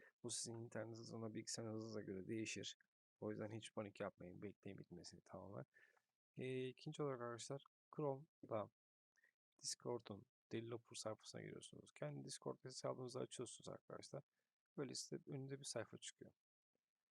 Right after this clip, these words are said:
Discord adresi discord nokta com developers applications. Buradan ilk olarak sağ üst taraftan New Applications, yani yeni bir uygulama.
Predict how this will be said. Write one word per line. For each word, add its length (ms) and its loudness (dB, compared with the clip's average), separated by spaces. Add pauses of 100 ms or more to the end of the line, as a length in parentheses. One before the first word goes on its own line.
(200)
Discord 340 -4
adresi 460 0
discord 360 -4
nokta 340 -8
com 220 0
developers 560 -2
applications. 840 -6 (760)
Buradan 440 2 (260)
ilk 220 2
olarak 300 2
sağ 260 6
üst 180 0
taraftan 540 0
New 280 0
Applications, 720 -4
yani 240 0
yeni 260 -2
bir 220 -2
uygulama. 680 2